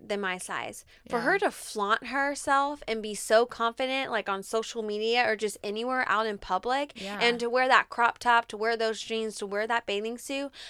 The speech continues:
Speaker 1: I'm like, "Go for it." Like,
Speaker 2: Yeah.
Speaker 1: that is amazing for you to feel that confident. I don't care if it's not, like, the normal stamina, like, "Oh, like, she shouldn't be confident." Like,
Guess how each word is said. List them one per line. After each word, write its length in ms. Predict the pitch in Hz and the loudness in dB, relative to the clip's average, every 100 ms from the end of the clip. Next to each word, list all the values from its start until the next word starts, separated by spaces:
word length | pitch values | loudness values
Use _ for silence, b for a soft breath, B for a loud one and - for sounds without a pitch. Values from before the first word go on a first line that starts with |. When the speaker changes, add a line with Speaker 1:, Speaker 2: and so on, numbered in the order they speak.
| B | B
Speaker 1:
I'm 160 | 285 320 | 2 4
like, 280 | 330 285 - _ - 202 _ _ | 2 0 -10 _ -20 -20 _ _
"Go 260 | - 233 311 587 - | 6 10 10 10 8
for 340 | 330 269 214 | 8 10 10
it." 260 | 190 180 - | 8 4 4
Like, 200 | 277 254 | 6 6
Speaker 2:
Yeah. 360 | 226 190 175 175 | 4 -2 -4 2
Speaker 1:
that 180 | - 311 539 539 | 8 10 10 6
is 120 | 381 | 6
amazing 840 | 254 208 202 214 320 285 233 202 | 4 0 0 2 2 2 -2 -2
for 100 | 233 | 0
you 200 | 240 262 | 0 0
to 100 | 277 | -4
feel 400 | - 262 247 226 B B - | -2 4 4 4 B B 8
that 260 | 247 320 | 8 8
confident. 640 | - 254 285 240 202 202 - | 2 -2 0 -2 -2 -2 0
I 80 | 233 | 0
don't 180 | 254 240 | 0 0
care 220 | 254 240 | 0 2
if 100 | 226 | 0
it's 200 | 196 - | -6 -2
not, 220 | 220 180 | -2 0
like, 200 | 208 196 | -4 -4
the 80 | 208 | -4
normal 320 | 202 202 196 | -4 -4 -4
stamina, 580 | 185 - 196 196 185 170 | -8 -6 -6 -4 -6 -6
like, 180 | 170 180 - | -6 -8 -8
"Oh, 280 | 208 254 180 - | -6 -4 -6 -8
like, 240 | 120 - | -10 -12
she 180 | - 202 | -14 -12
shouldn't 300 | - 196 175 | -10 -8 -8
be 60 | 185 | -10
confident." 380 | 196 196 190 | -10 -10 -6
Like, 200 | 220 214 | -4 -6